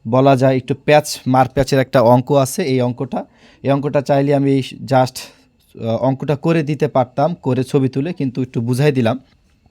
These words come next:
দেখি দুই এক মিনিটের মধ্যে বোঝানো যায় কি না। আমরা শর্ত, আহ, শক্তিশালী পদ্ধতি প্রয়োগ করে নিচের যুক্তিটির বৈধতার শর্তমূলক, শর্তমূলক প্রমাণ করো। আমরা জানি শর্তমূলক প্রমাণে পূর্বকে নিয়ে অনুকল্প করতে হয়। এই অঙ্কটা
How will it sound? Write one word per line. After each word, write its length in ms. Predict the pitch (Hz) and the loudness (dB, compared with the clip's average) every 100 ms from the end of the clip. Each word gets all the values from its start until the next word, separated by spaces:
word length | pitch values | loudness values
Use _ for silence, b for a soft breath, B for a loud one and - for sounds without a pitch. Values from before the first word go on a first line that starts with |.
| _ - - | _ -14 0
দেখি 200 | 131 135 | 2 2
দুই 200 | 120 139 | 4 2
এক 100 | 127 139 | 2 0
মিনিটের 240 | 131 123 | -2 0
মধ্যে 160 | 120 117 | -2 0
বোঝানো 320 | 120 131 123 | 0 0 0
যায় 180 | 113 110 | -2 -2
কি 120 | 104 | -6
না। 160 | 120 - b b b b b b | -8 -10 b b b b b b
আমরা 460 | 120 143 160 160 - - | 0 4 6 6 4 -4
শর্ত, 320 | - 143 - | 0 0 0
আহ, 60 | 151 - 131 135 135 135 - | -4 -2 2 4 2 0 -2
শক্তিশালী 520 | 151 131 170 170 165 | -6 -4 -2 0 0
পদ্ধতি 420 | - 151 143 156 | 0 -2 0 -4
প্রয়োগ 280 | - 139 139 | -2 0 0
করে 260 | 151 156 180 | 0 0 0
নিচের 380 | 143 131 151 131 | -2 0 0 0
যুক্তিটির 500 | 131 - 147 165 131 | -4 -4 -4 -2 -2
বৈধতার 440 | 127 127 127 180 | -4 -4 -2 -2
শর্তমূলক, 880 | - - 156 151 170 156 156 180 226 - _ b b b b | -2 2 2 2 -4 -2 0 0 0 -6 _ b b b b
শর্তমূলক 800 | - 143 143 - 151 156 196 196 | 0 0 0 -2 -2 0 -2 -2
প্রমাণ 320 | 151 139 131 | -2 0 0
করো। 240 | 117 110 165 | 0 -2 -2
আমরা 200 | 147 139 | -2 0
জানি 180 | 147 143 | -2 -2
শর্তমূলক 520 | 143 135 147 139 139 | -4 -2 -2 0 0
প্রমাণে 440 | 147 139 135 190 - b b - | 0 2 2 2 -2 b b 0
পূর্বকে 440 | 160 147 151 147 | 0 0 0 0
নিয়ে 120 | 156 | 2
অনুকল্প 420 | 139 135 131 123 151 | 2 2 0 0 -4
করতে 260 | - - | -4 -6
হয়। 180 | 104 85 _ _ _ _ _ _ - | -8 -10 _ _ _ _ _ _ -4
এই 80 | 139 | 2
অঙ্কটা 360 | 151 143 165 | 2 2 -2